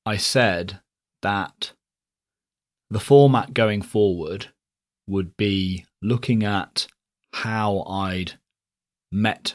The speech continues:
my targets in the previous week, and then looking at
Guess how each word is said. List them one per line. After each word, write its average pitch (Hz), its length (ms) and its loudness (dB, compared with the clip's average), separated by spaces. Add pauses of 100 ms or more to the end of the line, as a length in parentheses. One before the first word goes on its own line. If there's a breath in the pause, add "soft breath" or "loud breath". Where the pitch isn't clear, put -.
my 92 180 -6
targets 85 920 -8 (380)
in 90 120 -8
the 90 60 -8
previous 92 460 -2
week, 87 380 -8 (1040)
and 101 160 -2
then 110 180 2
looking 101 380 -2
at - 420 -6